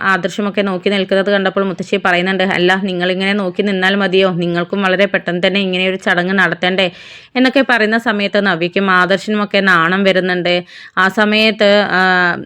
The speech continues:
ചിരിച്ചു നിൽക്കുകയാണ് കനകയും ഗോവിന്ദനുമൊക്കെ. ദേവയാനിയുടെയും മനസ്സിൽ ആ സമയത്ത് ഉണ്ടായിരുന്നു, "എത്രയും പെട്ടെന്ന് എൻ്റെ മരുമകളുടെ കുഞ്ഞിനെ, അതുപോലെ എൻ്റെ മകൻ്റെ കുഞ്ഞിനെ എനിക്ക് താലോലിക്കാൻ കഴിയണേ, എത്രയും പെട്ടെന്ന് ഈ ചടങ്ങ്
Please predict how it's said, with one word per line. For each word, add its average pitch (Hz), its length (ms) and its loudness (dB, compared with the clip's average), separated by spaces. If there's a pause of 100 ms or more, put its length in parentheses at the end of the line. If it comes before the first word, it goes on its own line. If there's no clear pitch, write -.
(380)
ചിരിച്ചു 196 340 2
നിൽക്കുകയാണ് 196 800 2 (100)
കനകയും 175 640 -2
ഗോവിന്ദനുമൊക്കെ. 180 880 0 (360)
ദേവയാനിയുടെയും 208 760 2
മനസ്സിൽ 214 400 0
ആ 196 100 0
സമയത്ത് 190 480 -4
ഉണ്ടായിരുന്നു, 185 420 -2
"എത്രയും 180 380 -6
പെട്ടെന്ന് 190 380 -2 (100)
എൻ്റെ 175 300 0
മരുമകളുടെ 185 680 0
കുഞ്ഞിനെ, 180 440 -4
അതുപോലെ 180 400 -2
എൻ്റെ 185 240 -4
മകൻ്റെ 196 380 -2
കുഞ്ഞിനെ 196 340 -4
എനിക്ക് 190 300 -4
താലോലിക്കാൻ 180 540 0
കഴിയണേ, 180 420 -2
എത്രയും 185 320 -2
പെട്ടെന്ന് 190 280 -4
ഈ 190 140 -4
ചടങ്ങ് 185 460 -2